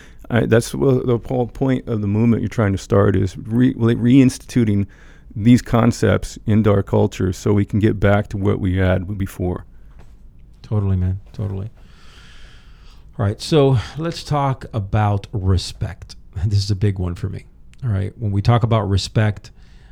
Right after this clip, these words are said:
Speaker 2: um, look, you know, obviously we can have correct manners across the board. Um, we can have, you know,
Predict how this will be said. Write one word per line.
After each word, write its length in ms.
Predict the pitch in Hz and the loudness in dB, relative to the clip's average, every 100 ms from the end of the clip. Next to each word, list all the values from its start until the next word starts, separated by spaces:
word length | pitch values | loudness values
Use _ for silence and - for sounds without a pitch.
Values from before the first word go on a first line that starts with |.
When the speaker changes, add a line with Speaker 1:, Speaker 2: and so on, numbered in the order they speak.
| - | -20
Speaker 2:
um, 400 | - 95 92 - - - - - | -16 -14 -14 -16 -20 -20 -20 -16
look, 340 | 110 110 101 - - - | -6 -4 -6 -12 -18 -8
you 80 | 104 | -4
know, 200 | 98 - - | -4 -8 -8
obviously 500 | 113 120 127 - 127 | -2 0 0 0 -2
we 220 | 117 113 127 | 0 0 0
can 240 | 135 113 | -2 -2
have 340 | 107 110 110 - - | 0 0 -2 -6 -6
correct 400 | 98 107 120 123 | 0 0 0 -2
manners 480 | 123 120 123 117 | -4 -2 -2 -2
across 360 | 104 - 113 107 | -2 2 0 0
the 80 | 110 | -2
board. 460 | 101 107 104 101 98 - - - - | 0 2 2 0 -2 -12 -20 -20 -12
Um, 340 | 101 101 101 104 - | -8 -6 -6 -8 -6
we 160 | 107 107 | -2 0
can 140 | 104 | 2
have, 340 | 104 107 101 | 2 2 0
you 80 | 101 | -2
know, 120 | 95 | -6